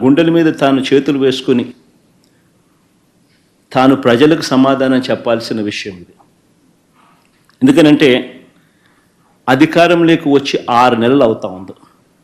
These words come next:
మొత్తం ప్రభుత్వం యంత్రాంగం అంతా కూడా చంద్రబాబు నాయుడు గారి చేతుల్లోనే ఉంది, మా దగ్గర లేదు, మా చేతుల్లో లేదు.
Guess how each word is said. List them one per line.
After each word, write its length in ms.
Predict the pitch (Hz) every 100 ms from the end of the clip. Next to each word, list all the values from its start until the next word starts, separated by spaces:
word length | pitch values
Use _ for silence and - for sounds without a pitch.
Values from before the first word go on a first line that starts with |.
| _ _ _ _ _ _ _ _ _ _ _ _ _ _ _ _ _ _ _ _ _ -
మొత్తం 540 | 113 139 156 - 220 208
ప్రభుత్వం 560 | 170 165 175 175 170
యంత్రాంగం 640 | 160 147 143 160 160 160 147
అంతా 280 | 139 139 143
కూడా 320 | - 143 156
చంద్రబాబు 560 | 156 127 139 139 139
నాయుడు 200 | 135 127
గారి 200 | 123 123 123 -
చేతుల్లోనే 460 | 120 127 120 131
ఉంది, 280 | 135 110 98 - _ _ _ _ _ _ _ _ _ -
మా 120 | 113
దగ్గర 300 | 120 127 143
లేదు, 220 | 135 135
మా 160 | 113 113
చేతుల్లో 480 | 117 117 113 120 110
లేదు. 280 | 95 95